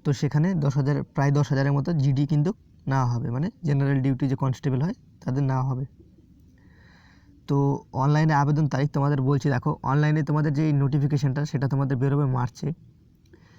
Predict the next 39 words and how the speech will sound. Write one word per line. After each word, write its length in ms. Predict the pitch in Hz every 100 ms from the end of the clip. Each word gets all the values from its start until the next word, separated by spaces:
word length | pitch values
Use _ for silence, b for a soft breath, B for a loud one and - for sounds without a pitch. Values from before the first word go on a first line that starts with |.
| B -
তো 60 | 135
আইটিপি 480 | 131 139 160 143 151
ক-, 120 | - - 139
আইটিপি 440 | 131 151 139 156 156 - -
মানে 160 | 135
আলাদাভাবে 520 | 131 127 135 143 135 139
কোনো 120 | 139 135
রকম 140 | 143 139
জিডি 180 | 135 131
কনস্টেবল 420 | 131 127 - 135 131
বের 120 | 131 127
করে 140 | 131 131 139
না। 40 | - _ - _ _ _ _ _ - b b b b
আইটিপি 440 | 139 143 151 143 147
হোক, 120 | 151 127
বিএসএফ 440 | 123 139 139 151 120
হোক, 140 | 143 139 _ _ b b b b b b -
তোমরা 180 | 143 143
দেখবে 180 | 139 147 -
ট্রেডম্যানের 400 | 156 143 151 151
ভ্যাকেন্সি 320 | 135 147 143 143
পাবে, 140 | 139 143 -
সেখানে 200 | 147 135
কিন্তু 140 | 147 139 117
জিডি 200 | 143 135
থাকে 140 | 127 117
না। 60 | 117
জেনারেল 280 | 139 135 139 127
ডিউটি 160 | 131 131
যেটা, 140 | 139 143 - 139
একদমই 280 | 131 143 139 127
জেনারেল 240 | 135 143 135
ডিউটি 160 | 131 135
কনস্টেবল 360 | 135 - 135 127
যেটা 120 | - 120
থাকে 160 | 131 151
সেই 100 | 139 -
পোস্টটা 260 | 135 -
কিন্তু 140 | 135